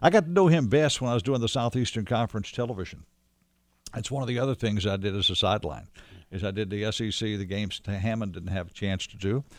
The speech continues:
and I would do the Southeastern Conference, uh, kind of, inv-, I, I, not kind of, I did invent the,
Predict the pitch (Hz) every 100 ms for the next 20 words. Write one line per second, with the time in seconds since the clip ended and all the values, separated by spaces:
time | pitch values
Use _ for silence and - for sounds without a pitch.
0 | - _ 98 104 104 101 95 101 104 95
1 | - 107 101 110 - 98 107 104 95 95
2 | - 82 87 120 107 95 85 87 107 95
3 | 101 90 101 90 - 110 143 95 92 98
4 | 147 101 82 107 98 90